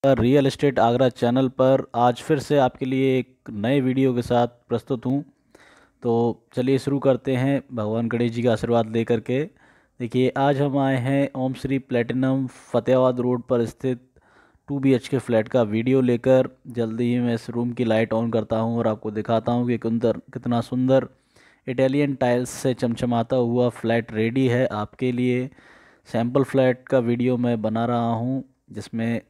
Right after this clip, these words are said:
सभी चीज़ें लगा करके आपका फ्लैट किस तरह से दिखेगा, उसका एक प्रारूप बनाया हुआ है। तो देखिए, बहुत ही सुंदर सा इसका जो है, ए, वॉशरूम दिया हुआ है, उसके साथ में कर्टेंस लगा करके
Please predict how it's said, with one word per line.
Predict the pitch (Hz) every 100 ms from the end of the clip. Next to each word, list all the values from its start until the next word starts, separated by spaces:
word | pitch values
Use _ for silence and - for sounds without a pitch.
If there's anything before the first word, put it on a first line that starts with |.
| _ _ _ _ _
सभी | - 127 127
चीज़ें | 127 127 127
लगा | 117 113 117
करके | 120 120 123 123 123 107
आपका | 113 127
फ्लैट | 113 120 117
किस | - 135
तरह | 143 127
से | 123
दिखेगा, | 110 101 117 113 110 -
उसका | 110 - 123
एक | 117 117 - _
प्रारूप | 117 110 127 - -
बनाया | 117 110 104
हुआ | 117 113 113
है। | 110 180
तो | - 104
देखिए, | 113 113 135 180 - _ - - - _
बहुत | 127 127
ही | 135
सुंदर | 131 131 127
सा | 139 127
इसका | 123 135 123
जो | 117
है, | 120 120 90 110 107
ए, |
वॉशरूम | 104 107 - 131 131
दिया | 117 120
हुआ | 117 117 113
है, | 117
उसके | 110 113
साथ | 113 104
में | 110 110
कर्टेंस | 107 101 117 120 117
लगा | 117 110
करके | 107 110 113 113 110